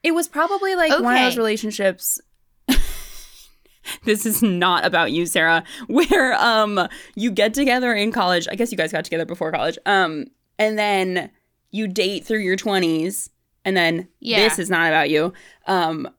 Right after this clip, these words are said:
Speaker 1: you realize that you lost your twenties, basically. And, like, you break
Speaker 2: Yeah.
Speaker 1: up, and then you have to, like, start over in your thirties and, like, learn how to actually date.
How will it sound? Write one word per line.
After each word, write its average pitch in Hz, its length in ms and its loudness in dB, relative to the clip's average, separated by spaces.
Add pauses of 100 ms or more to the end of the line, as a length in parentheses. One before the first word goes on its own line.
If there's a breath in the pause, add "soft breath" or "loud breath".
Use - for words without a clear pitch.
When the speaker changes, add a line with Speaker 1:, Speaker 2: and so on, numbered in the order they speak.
(500)
Speaker 1:
you 202 180 -2
realize 185 720 2 (460)
that 175 420 0 (320)
you 180 480 -2 (560)
lost 208 400 0
your 190 80 2
twenties, 180 460 0
basically. 175 760 -6 (340 soft breath)
And, 190 280 2
like, 175 260 -2
you 196 80 -2
break 190 220 2
Speaker 2:
Yeah. 185 180 4
Speaker 1:
up, 165 80 -4
and 185 140 0
then 180 80 2
you 180 80 4
have 180 100 0
to, 180 60 -2
like, 165 160 0
start 165 260 0
over 160 240 2
in 165 80 0
your 165 80 0
thirties 160 400 -2
and, 160 140 -2
like, 156 180 -4
learn 165 180 -2
how 156 120 -6
to 135 60 -6
actually 160 280 -4
date. - 300 -8